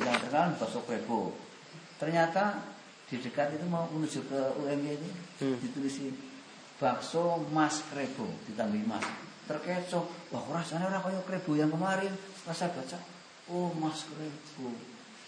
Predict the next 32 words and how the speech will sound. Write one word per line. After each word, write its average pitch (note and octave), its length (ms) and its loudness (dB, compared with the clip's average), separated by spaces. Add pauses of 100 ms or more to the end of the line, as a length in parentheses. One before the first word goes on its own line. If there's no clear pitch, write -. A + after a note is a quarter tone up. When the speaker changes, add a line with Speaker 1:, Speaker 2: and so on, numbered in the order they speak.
(540)
Speaker 2:
Yang C#3 240 2
kan F3 160 8
Speaker 1:
Krebo. A#3+ 240 6
Speaker 2:
melanggar G#3+ 320 12
merek A3+ 320 10
gitu, C3+ 240 0
kan - 160 0
Speaker 1:
Yang - 160 6
Speaker 2:
dia - 80 10
pakai G#3 160 8
Speaker 1:
kedua, - 160 10
Speaker 2:
Mas. C#3+ 120 6 (200)
Speaker 1:
Nyonya D#3+ 240 6
Suharti, D3 500 6 (300)
dulu D#3 160 2
nggak C#3 80 6
ada C3+ 160 4
nyonyanya. D3 400 6 (560)
Ayam B2 400 6
goreng C3 400 2
Suharti, B2 800 -4 (640)
tambah B2 560 0
ayam A#2+ 320 0
goreng C3 320 -2
Nyonya G#2+ 480 2
Suharti. F2 560 -6 (720)
Itu G3+ 240 4 (320)
saya F#3 160 0
kira G#3+ 160 0 (240)
dia F3+ 80 4
ber-, C#3 320 2 (400)
ber-, C#3+ 400 2